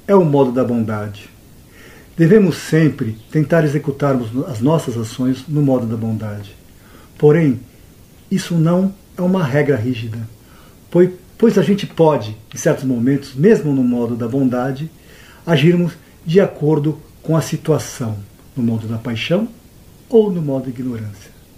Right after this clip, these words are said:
Mas não ficarmos apegados a esses modos. O importante é salientar que tudo isto é dinâmico. Por exemplo, uma pessoa que vivia a maior parte do tempo em sua vida no modo de ignorância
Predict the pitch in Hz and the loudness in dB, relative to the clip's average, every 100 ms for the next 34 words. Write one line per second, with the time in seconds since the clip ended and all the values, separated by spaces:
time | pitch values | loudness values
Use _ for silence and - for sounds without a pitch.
0 | - - - - - - - 185 165 160 | -20 -20 -20 -20 -20 -12 0 2 4 4
1 | 214 254 - 190 - 156 147 131 - - | 4 4 2 -6 0 2 2 -2 -8 -6
2 | 160 - 156 120 147 160 143 123 - - | -6 0 0 2 2 2 0 -2 -8 -14
3 | - 131 135 - 113 113 117 113 110 - | -2 0 0 -2 -10 -8 -6 -4 -6 -14
4 | - - - - - - - - - - | -20 -20 -20 -20 -20 -20 -20 -20 -20 -20
5 | - - - - - - - - 190 185 | -20 -20 -20 -20 -20 -20 -10 2 4 6
6 | 160 - 190 196 160 165 143 127 - 131 | 4 4 2 4 0 0 0 0 0 0
7 | 120 - - - - - - - - 233 | -2 -8 -20 -20 -20 -20 -12 -10 2 4
8 | 170 143 147 - - - 135 143 151 139 | 6 4 4 0 -8 -4 -2 2 4 6
9 | 120 117 - - - - - - - - | 4 2 -4 -20 -20 -20 -20 -20 -20 -20
10 | - - 170 170 117 120 113 110 - - | -18 0 2 2 2 -2 -4 -12 -18 -20
11 | - - - - 190 196 175 - - 208 | -20 -20 -10 2 2 6 4 4 2 4
12 | 214 208 - - - 180 147 135 139 135 | 4 2 -10 -14 -2 0 2 0 -2 2
13 | 170 147 147 196 180 175 175 - 147 - | 4 4 4 4 4 2 2 0 -8 -2
14 | 156 139 135 - 139 113 123 117 113 113 | 0 0 -4 0 0 2 0 0 0 0
15 | 117 113 110 113 113 123 135 - 113 | 0 -2 -4 -2 -2 -2 -4 -8 -16